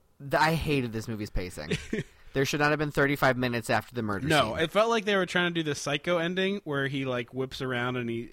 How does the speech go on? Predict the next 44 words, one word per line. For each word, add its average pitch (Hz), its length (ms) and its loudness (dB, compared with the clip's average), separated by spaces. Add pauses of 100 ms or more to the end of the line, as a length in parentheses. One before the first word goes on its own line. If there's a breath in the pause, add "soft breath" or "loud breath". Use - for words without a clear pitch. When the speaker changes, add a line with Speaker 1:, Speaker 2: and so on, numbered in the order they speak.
Speaker 2:
you 117 180 -12
know, 110 80 -6
re-, 117 280 -6
he's 117 220 -10
revealed 117 300 -6
he's 117 120 -8
a 117 60 -8
loony. 131 400 -2 (340 loud breath)
But 151 140 2
instead, 156 480 2
Speaker 1:
Mm-hmm. 139 300 -2 (320)
Speaker 2:
in 135 120 -6
Psycho, 185 400 2
that's, 151 220 2
like, 131 260 -6
ten 143 240 0
minutes, 208 380 -2
maybe? 254 500 -2
Eight 180 240 -2
minutes? 247 460 -4 (260 loud breath)
It's 196 180 0
a 220 80 2
Speaker 1:
Mm-hmm. 208 320 0
Speaker 2:
more 226 220 8
than 208 140 8
half 170 160 4
an 165 80 2
hour 151 220 6
of 135 100 -2
this 139 160 -4
movie 135 400 0
is 123 200 -4
Speaker 1:
It's - 60 -16 (140)
Speaker 2:
after 156 160 10
Speaker 1:
also 220 140 6
Speaker 2:
the 214 120 6
Speaker 1:
not 185 180 8
Speaker 2:
murder. 156 60 -6
Speaker 1:
been 160 220 6
teased 180 580 0
the 151 160 2
entire 147 440 6
time. 135 280 4
Speaker 2:
No, 110 320 2